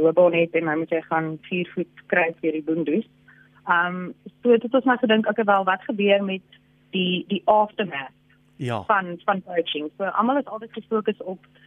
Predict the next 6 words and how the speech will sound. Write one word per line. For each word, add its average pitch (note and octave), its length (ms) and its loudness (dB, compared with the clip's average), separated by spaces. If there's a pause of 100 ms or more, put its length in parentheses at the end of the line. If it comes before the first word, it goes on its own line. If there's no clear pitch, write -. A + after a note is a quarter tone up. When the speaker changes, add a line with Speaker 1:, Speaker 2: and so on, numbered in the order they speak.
(140)
Speaker 1:
dit F#3 200 -2
beheer G3 640 2
dit F3+ 440 2
en F3 260 -2 (260)
voorkom A#3 440 4
dit, C#3+ 220 -4